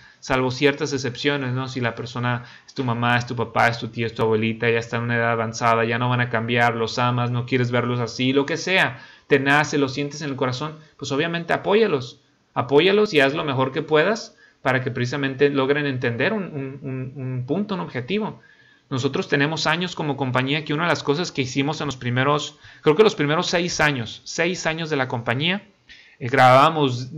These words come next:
C Ds, grabábamos D V Ds, grabábamos, eh, materiales extras y los enviábamos de regalo con las órdenes. Dentro de los primeros seis, siete años, más o menos, cinco, seis años. Y ya después empezamos a postearlo todo en el internet porque quisimos ir más, a más, llegar a más personas, pues,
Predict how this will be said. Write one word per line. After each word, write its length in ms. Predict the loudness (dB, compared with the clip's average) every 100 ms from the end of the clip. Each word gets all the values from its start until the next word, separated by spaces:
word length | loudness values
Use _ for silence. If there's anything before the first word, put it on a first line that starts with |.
| -12
C 220 | -6 -2 0
Ds, 400 | 2 0 -2 2
grabábamos 480 | 6 8 6 2
D 120 | 0 0
V 140 | 2
Ds, 320 | 2 0 0
grabábamos, 760 | 4 6 6 4 0 -4 -8 -14 -20 -8
eh, 100 | -2
materiales 600 | 0 2 4 4 2 2
extras 400 | 0 2 0 0
y 80 | 2
los 220 | 2 2
enviábamos 500 | 0 0 0 0 -2
de 80 | 0
regalo 380 | 2 4 2 2
con 100 | -2
las 180 | -2 0
órdenes. 560 | 2 2 -2 -6 -10 _ _ _ _ -8
Dentro 220 | -6 -2
de 60 | 0
los 120 | 0
primeros 300 | 0 0 0
seis, 180 | 0 0
siete 200 | 2 2
años, 200 | 0 -2
más 140 | -8
o 40 | -8
menos, 200 | -8 -6
cinco, 260 | -6 -4
seis 300 | 0 0 0
años. 340 | -2 -2 -6 -12 -20 -20 0
Y 100 | 6
ya 80 | 6
después 280 | 6 0
empezamos 480 | -2 -2 -2 -2 -2
a 100 | -2
postearlo 540 | -2 -2 2 2 2 0
todo 200 | 0 0
en 40 |
el 80 | -2
internet 400 | -2 -2 -2 -2
porque 220 | -6 -12
quisimos 500 | -10 -6 -4 -4 -6 -2
ir 260 | -2 -2
más, 320 | -4 -4 -4 -2
a 100 | 0
más, 160 | 2 2
llegar 240 | 4 4
a 40 |
más 160 | 2 -2
personas, 440 | -2 -2 -2 -4
pues, 320 | -4 -6 -8